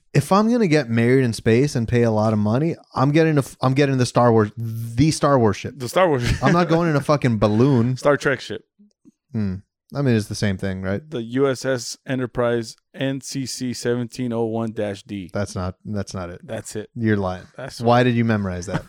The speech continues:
Speaker 2: <laughs> Everyone knows
Speaker 1: Those
Speaker 2: that.
Speaker 1: are way too many
Speaker 2: That's
Speaker 1: letters.
Speaker 2: common knowledge.
Speaker 1: <laughs>
Speaker 2: Um, yeah, take a hot air balloon. uh, I mean, a space balloon up there.
Speaker 1: I'm not going in a balloon.
Speaker 2: Go with eight friends.
Speaker 1: Hmm.
Speaker 2: That's
Speaker 1: Okay.
Speaker 2: not including the pilot.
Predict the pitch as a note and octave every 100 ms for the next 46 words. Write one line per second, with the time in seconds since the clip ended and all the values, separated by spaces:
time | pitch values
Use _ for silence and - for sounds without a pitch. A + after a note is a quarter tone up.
0 | _ _ - - G#2+ - C3 C3 B2+ A#2+
1 | A#2 A#2+ A#2 A#2 A#2 A#2+ A2+ A2 G#2+ G2
2 | A#2 C3 B2 A#2 B2 A#2 - - - G#3
3 | - - - - - D#3 D#3 D3 C3+ C3+
4 | - - - C#4 F#4+ - D4+ A3+ C#4 C#4
5 | D4+ C#4+ A3+ F3+ - E3+ F#3 F#3+ - E3
6 | E3+ - - A#3 G#3+ E3+ D3+ C#3 - A2
7 | G2+ - - E3+ A3 A#3 B3+ A#3+ G#3+ F#3
8 | F3+ C#3 G2 E3+ E3 E3+ D3+ - D3 G3
9 | A#3 - - _ _ _ _ - A#2 G2+
10 | G#2+ - C3 F4 F4 B2 C#3 G3+ F3 D#3
11 | C#3 C3 B2+ D#3